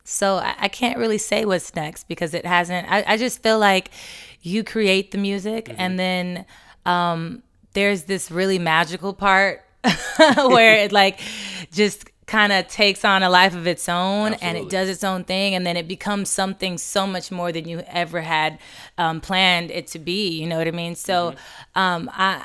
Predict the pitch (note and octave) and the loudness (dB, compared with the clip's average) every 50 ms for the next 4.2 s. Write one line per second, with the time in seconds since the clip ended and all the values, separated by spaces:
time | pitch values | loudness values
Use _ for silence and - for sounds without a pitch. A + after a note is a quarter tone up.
0 | - - G3 A3 A#3+ G3 G#3+ A#3 A3+ A#3 A3 G#3+ - - G#3+ F3+ - F#3+ E3 - | -4 -4 -2 -2 -2 0 0 0 0 2 2 2 2 0 -2 0 2 2 2 2
1 | - G3+ G3+ G3 D#3 D3+ D#3+ D3 - - E3 F#3 F3 F3 E3+ E3+ F3 - - F3+ | 2 2 2 2 2 0 -4 -6 -8 -6 -4 0 2 2 2 0 -2 -4 -6 -4
2 | F#3 F#3 F#3 F#3 F#3+ F3+ - - F#3+ F3+ F3+ E3+ E3 F3 F3+ F3 F3 E3+ E3 E3 | -2 -2 -2 -2 -2 -4 -4 -4 -4 -2 -2 -4 -4 -4 -4 -4 -4 -4 -4 -6
3 | - - - - - - - _ - F3 F3 E3+ E3 E3 D#3+ E3 D#3+ D#3 D#3 D#3+ | -10 -16 -20 -20 -20 -20 -20 _ -2 0 2 2 0 0 -2 -4 -6 -6 -6 -8
4 | F3 F#3 G#3+ | -10 -12 -16